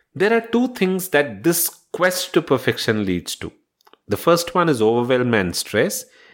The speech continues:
and the second one is procrastination. And both of these things are extremely harmful to your podcasting career. Keep in mind that your objective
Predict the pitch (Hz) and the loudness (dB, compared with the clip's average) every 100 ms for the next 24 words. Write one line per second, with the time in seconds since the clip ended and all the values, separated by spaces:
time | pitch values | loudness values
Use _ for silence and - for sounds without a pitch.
0 | - 117 131 - 190 170 110 113 - 110 | -2 0 2 0 2 2 2 0 -2 -4
1 | - - 113 - 92 - 92 80 - - | -2 0 2 2 0 -2 -6 -6 -8 -14
2 | _ 131 127 135 170 190 165 185 170 - | _ -2 0 2 2 0 2 0 0 0
3 | 123 113 117 - 120 123 - 127 - - | 0 -2 -6 -4 0 0 -2 -8 -8 -2
4 | 165 165 156 123 151 156 - 113 104 98 | -2 0 -2 0 0 0 0 2 2 0
5 | - _ _ _ _ - 139 117 - _ | -8 _ _ _ _ 2 2 2 -6 _
6 | 87 95 101 104 - 104 92 - 95 - | -2 4 4 4 0 -2 0 0 -2 -4
7 | 92 90 80 76 69 - _ _ - - | -10 -6 -4 -4 -8 -14 _ _ -20 -20
8 | _ _ - 220 233 214 170 156 156 156 | _ _ -2 2 4 4 4 4 4 4
9 | 156 98 117 120 - - 165 156 | 2 2 0 0 -2 2 0 0